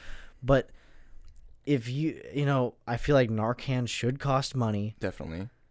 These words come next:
Speaker 2: But it's
Speaker 1: And,
Speaker 2: just
Speaker 1: and, like, it should, if anything, if they don't press criminal charges, I feel like you either, they do press criminal charges, or
Speaker 2: They
Speaker 1: you
Speaker 2: confiscate
Speaker 1: have
Speaker 2: it.
Speaker 1: to do rehabilitation. And if you don't show up
Speaker 2: You
Speaker 1: to
Speaker 2: ha-, you have to, yeah,
Speaker 1: rehabilitation,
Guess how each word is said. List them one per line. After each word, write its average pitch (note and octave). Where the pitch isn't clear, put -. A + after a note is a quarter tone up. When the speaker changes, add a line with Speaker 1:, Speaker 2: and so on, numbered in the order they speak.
Speaker 2:
But D3+
it's D#3+
Speaker 1:
And, C3+
Speaker 2:
just B2
Speaker 1:
and, D3
like, C#3
it D3+
should, D3+
if A#2+
anything, F#3
if C#3
they D3
don't C#3
press C#3+
criminal C#3+
charges, C#3+
I B2+
feel -
like B2+
you C3+
either, C3
they B2
do B2
press F3+
criminal F#3
charges, F3
or D3+
Speaker 2:
They -
Speaker 1:
you C3
Speaker 2:
confiscate -
Speaker 1:
have C#3+
Speaker 2:
it. -
Speaker 1:
to D3
do C3
rehabilitation. B2+
And G#2+
if G#2+
you A#2+
don't B2+
show C3
up B2
Speaker 2:
You A2
Speaker 1:
to A2
Speaker 2:
ha-, B2
you B2+
have A#2
to, -
yeah, C3
Speaker 1:
rehabilitation, C#3